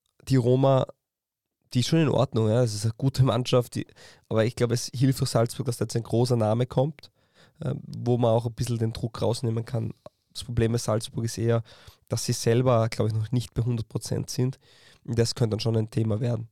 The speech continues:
Wenn sie nicht hundert Prozent abrufen können, wird's sehr schwierig. Aber wenn Salzburg es schafft, auf diese hundert Prozent hinzusteuern, was sie an Qualitäten der Mannschaft haben, und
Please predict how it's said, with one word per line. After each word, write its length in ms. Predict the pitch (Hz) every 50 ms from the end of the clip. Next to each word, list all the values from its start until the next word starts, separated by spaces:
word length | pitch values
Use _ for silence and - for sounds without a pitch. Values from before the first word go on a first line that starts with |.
| _ _
Wenn 200 | - 110 113 117
sie 120 | 113 120
nicht 180 | 120 120 117 -
hundert 180 | 135 131 120 113
Prozent 260 | - 117 - - 110
abrufen 340 | 101 104 - - 113 123 117
können, 220 | 120 117 113 110
wird's 160 | 110 110 - -
sehr 100 | - 120
schwierig. 380 | - - 135 131 135 139 117 - _ - - - - - -
Aber 180 | - - 120
wenn 180 | 117 127 135 143
Salzburg 460 | 135 - 139 131 127 - - - 123
es 100 | 123 - -
schafft, 440 | - 123 131 151 - - - - - - _ _ _
auf 120 | - 110 -
diese 180 | - 123 123 127
hundert 180 | 139 139 123
Prozent 280 | - 127 - - 120 -
hinzusteuern, 600 | - 151 143 - 147 - - 143 131 135 135 120
was 160 | 123 123 -
sie 80 | - 120
an 60 | -
Qualitäten 400 | - 113 120 - - 120 113 110
der 60 | 110
Mannschaft 420 | 113 - 120 120 - - - -
haben, 340 | - 117 123 123 117 120 120 123
und 120 | 113 -